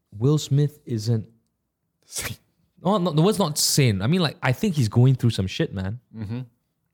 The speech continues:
Speaker 1: Like, look at the last, the, the things that have happened. We know his relationship with Jada is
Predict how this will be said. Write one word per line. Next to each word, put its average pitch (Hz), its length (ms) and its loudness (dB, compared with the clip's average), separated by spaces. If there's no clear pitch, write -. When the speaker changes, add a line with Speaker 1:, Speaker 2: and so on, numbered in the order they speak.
Speaker 1:
Like, 226 340 -4
look 311 140 2
at 294 40 -2
the 208 80 2
last, 156 460 0
the, 139 80 2
the 139 160 -2
things 208 240 -2
that 120 100 0
have 110 60 0
happened. 127 160 0
We 220 80 2
know 294 140 0
his 131 180 -2
relationship 123 500 0
with - 320 -10
Jada 107 480 -4
is 98 320 -12